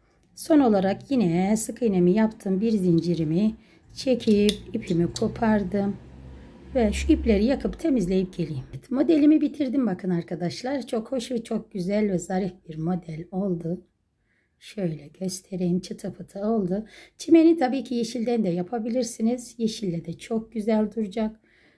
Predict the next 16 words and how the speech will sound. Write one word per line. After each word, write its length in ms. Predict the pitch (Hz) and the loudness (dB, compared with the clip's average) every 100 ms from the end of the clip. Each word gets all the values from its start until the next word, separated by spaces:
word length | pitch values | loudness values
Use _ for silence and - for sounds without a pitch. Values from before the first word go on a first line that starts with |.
| _ | _
Şöyle 540 | _ - 226 180 170 175 | _ -10 -4 -4 -4 -6
bir 300 | 202 185 180 | -6 -6 -6
de 180 | 185 190 | -8 -8
uzaktan 680 | 170 180 175 - - 185 160 | -10 -6 -6 -8 -10 -6 -6
bir 160 | 170 | -8
bakıtayım 600 | 170 160 - - 185 170 | -10 -12 -16 -10 -6 -4
size. 320 | 160 - - - - _ _ _ _ _ _ _ _ _ _ _ _ _ _ _ _ | -6 -12 -20 -20 -20 _ _ _ _ _ _ _ _ _ _ _ _ _ _ _ _
Ütüsü 340 | 240 226 220 240 | -4 -4 0 0
yok 160 | 226 | 0
arkadaşlar. 540 | 165 139 170 160 - 240 | -2 -6 -6 -6 -6 -6
Ütülendiği 520 | 226 220 190 185 185 | -2 0 2 2 2
zaman 300 | 185 180 180 | 2 2 2
daha 160 | 180 | -2
güzel, 280 | 190 165 170 - | -6 -6 -8 -4
incecik, 400 | 196 180 180 - | -2 -2 -4 -8
çıtı, 180 | - | -16